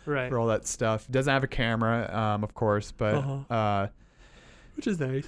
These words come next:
Speaker 2: yeah, and I, I, 'cause I don't, you don't need that for that. Um, but it, 'cause it can view cameras too. I was like, "Oh, actually, that's pretty cool as well," because a lot of times, um, people either have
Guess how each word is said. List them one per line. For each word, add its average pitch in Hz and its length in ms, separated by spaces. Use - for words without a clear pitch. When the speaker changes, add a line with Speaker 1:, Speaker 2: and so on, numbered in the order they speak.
Speaker 2:
yeah, 160 340
and 139 80
I, 120 160
I, 127 80
'cause 123 180
I 110 80
don't, 104 180
you 123 80
don't 95 160
need 85 180
that 87 180
for - 120
that. 98 280
Um, 104 540
but 127 240
it, 139 200
'cause 135 160
it 135 100
can 135 140
view 135 180
cameras 120 580
too. - 160
I - 20
was 113 100
like, 101 140
"Oh, 147 180
actually, 131 260
that's 110 160
pretty 110 200
cool 123 200
as 117 100
well," 135 200
because 117 300
a 113 40
lot 135 120
of - 60
times, 117 340
um, 117 520
people 127 320
either 123 200
have 117 480